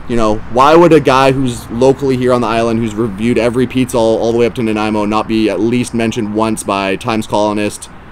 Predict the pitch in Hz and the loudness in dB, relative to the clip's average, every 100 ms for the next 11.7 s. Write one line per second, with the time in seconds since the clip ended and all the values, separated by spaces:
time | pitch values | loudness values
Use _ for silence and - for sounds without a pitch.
0 | - - - - 151 135 131 113 90 120 | -20 -20 -10 0 0 2 0 0 -2 -2
1 | 120 123 117 113 110 107 110 107 95 113 | 0 -2 -2 0 0 0 -2 -2 -2 -2
2 | 104 98 107 107 98 98 98 95 98 98 | -2 -2 -2 -2 -2 -2 -4 -4 -4 -2
3 | 95 95 98 95 98 95 98 95 92 92 | -2 -2 -4 -4 -4 -6 -6 -6 -6 -4
4 | 95 92 92 92 117 - - - - - | -2 -2 -4 -4 -6 -10 -10 -10 -10 -10
5 | - 98 101 98 95 95 92 - - 139 | -4 -2 -2 -2 -2 -6 -8 -10 -2 2
6 | 156 151 143 131 123 123 117 113 120 117 | 4 6 6 6 4 2 -4 -4 0 0
7 | 107 107 107 95 104 104 104 113 127 131 | 0 -2 0 0 0 -4 -2 0 2 2
8 | 127 113 104 104 110 98 104 - - 170 | 0 -2 -2 -4 -6 -8 -10 -10 -2 4
9 | 175 165 156 - 156 143 160 190 - - | 6 6 2 2 0 2 2 0 -6 -4
10 | 120 123 - 117 92 - - - - - | 0 0 0 -4 -4 -10 -20 -20 -20 -18
11 | - - - 160 160 165 160 | -18 -16 -2 2 6 6 4